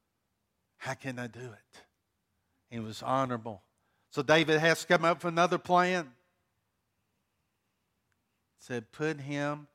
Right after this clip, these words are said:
at the front lines and everyone back off. I want him dead." So sexual immorality led to lies and deception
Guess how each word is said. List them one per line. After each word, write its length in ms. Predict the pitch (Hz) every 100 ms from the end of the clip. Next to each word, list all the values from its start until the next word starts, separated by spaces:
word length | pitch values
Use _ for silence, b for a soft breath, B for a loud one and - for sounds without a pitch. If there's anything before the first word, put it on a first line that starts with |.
| _ -
at 180 | 120 -
the 100 | 110
front 400 | - 151 147 139
lines 640 | 131 127 123 123 113 - _ _ _
and 400 | 107 107 107 107 _ _ _ _ _ _ _ -
everyone 520 | 120 120 139 131 127 113
back 300 | 127 135 135 -
off. 540 | 117 110 107 - - _ _ _ -
I 60 |
want 280 | 110 110 104
him 140 | 104
dead." 340 | 101 101 95 90 85 _ _ _ _ _ _ _ _ _ _ _ _ _
So 160 | - 135
sexual 560 | - 185 180 - 175
immorality 840 | 160 160 156 180 175 160 135 120 107 b b b b _ -
led 280 | 139 147 143
to 100 | 143
lies 640 | 127 156 170 156 120 107
and 100 | 120
deception 680 | 123 - 190 180 - 151 107